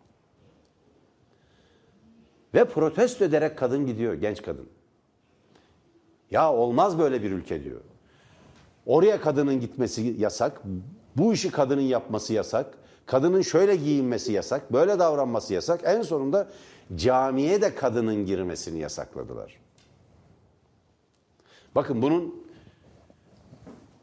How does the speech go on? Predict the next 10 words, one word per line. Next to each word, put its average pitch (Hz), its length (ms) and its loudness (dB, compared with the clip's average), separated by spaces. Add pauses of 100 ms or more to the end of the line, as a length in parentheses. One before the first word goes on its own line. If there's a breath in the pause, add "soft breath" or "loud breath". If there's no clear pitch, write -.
(300)
Türkiye'de, 135 680 0 (720)
Türkiye'nin, 117 640 -2
Türklerin 147 480 -2
Müslümanlık 127 580 -2
anlayışıyla 113 600 -4
bir 110 60 -2
ilgisi 98 320 -6
yok. - 220 -6 (2250)
Bu 139 180 2
bir 156 160 0